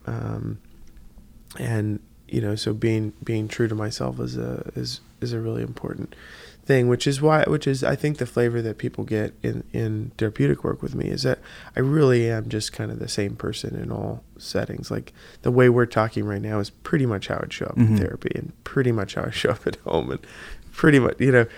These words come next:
Speaker 1: I mean, with the exception of some peaks and valleys, you know,
Speaker 2: <laughs>
Speaker 1: like, th-,
Speaker 2: Sure.
Speaker 1: this is kind of it, you know,
Speaker 2: Yeah.
Speaker 1: you're getting kind of who I am,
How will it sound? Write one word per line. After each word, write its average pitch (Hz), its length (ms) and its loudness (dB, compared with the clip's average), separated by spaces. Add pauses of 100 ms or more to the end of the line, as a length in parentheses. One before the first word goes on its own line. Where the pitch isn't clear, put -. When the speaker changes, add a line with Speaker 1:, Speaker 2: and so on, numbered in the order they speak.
(220)
Speaker 1:
I 147 80 6
mean, 143 120 8
with 131 140 8
the 127 80 8
exception 120 460 6
of 113 100 -2
some 120 220 4
peaks - 340 0
and 107 100 0
valleys, 113 600 4
you 120 80 10
know, 110 180 8
Speaker 2:
<laughs> 110 80 8
Speaker 1:
like, 107 240 4
th-, 113 220 4
Speaker 2:
Sure. - 40 0
Speaker 1:
this 127 240 4
is 113 140 0
kind 110 260 2
of 101 160 2
it, 123 320 6
you 113 140 0
know, 113 160 6
Speaker 2:
Yeah. 110 60 4
Speaker 1:
you're 110 160 4
getting 107 340 2
kind 107 220 -2
of 101 120 -4 (440)
who 117 200 0
I 98 140 -2
am, 104 480 -2